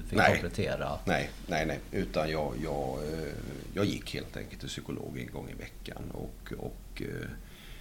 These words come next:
Speaker 2: det är ju rätt intressant med det jag kan nu och vet nu, så, så det tog tre år att ta sig igenom det här. <laughs> Och, och, och, och, och det där använder jag när jag är ute på, och föreläser själv idag och, och, och mina klienter, och så jag använder det som exempel, för det är ett rätt gott exempel. Vad jag kan ju se att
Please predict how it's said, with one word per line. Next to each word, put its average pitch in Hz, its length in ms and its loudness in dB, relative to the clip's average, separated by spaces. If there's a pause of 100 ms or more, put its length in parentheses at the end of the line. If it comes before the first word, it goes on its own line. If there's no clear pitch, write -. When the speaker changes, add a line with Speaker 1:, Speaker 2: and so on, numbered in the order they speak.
(140)
Speaker 2:
det - 60 -4
är - 40 2
ju - 20 4
rätt 73 220 4
intressant 71 600 0
med 78 80 0
det 67 80 0
jag 69 180 0
kan 71 240 0
nu 87 340 4
och 78 140 2
vet 71 260 0
nu, 98 280 4
så, 76 420 -2
så 71 540 -2
det 107 100 2
tog - 320 -4
tre 73 300 2
år - 280 -4
att - 60 -10
ta - 140 -2
sig - 180 0
igenom 69 400 -4
det 87 80 2
här. 82 320 0
<laughs> 65 40 -4
Och, 78 100 0 (960)
och, - 340 0
och, 71 520 0
och, 67 520 -2
och 67 60 -4
det 80 120 0
där 78 180 4
använder 76 500 4
jag 73 200 -2
när 73 80 -2
jag 73 160 2
är 90 40 4
ute - 180 -2
på, - 140 -6
och 73 200 -4
föreläser 71 480 0
själv 71 320 2
idag 82 260 2
och, 73 340 -2
och, 69 160 -4
och 73 140 -4
mina 69 200 -2
klienter, 76 500 -4
och 67 80 -6
så - 120 -6
jag 69 120 0
använder 73 340 -2
det 87 180 0
som - 140 -4
exempel, 67 500 -4
för 78 140 -6
det 78 100 0
är 65 40 0
ett 67 120 -4
rätt 76 160 -2
gott - 280 -4
exempel. 73 520 -2
Vad 69 160 -2
jag 67 100 -4
kan 69 200 -2
ju 71 80 -2
se 73 360 0
att - 380 -4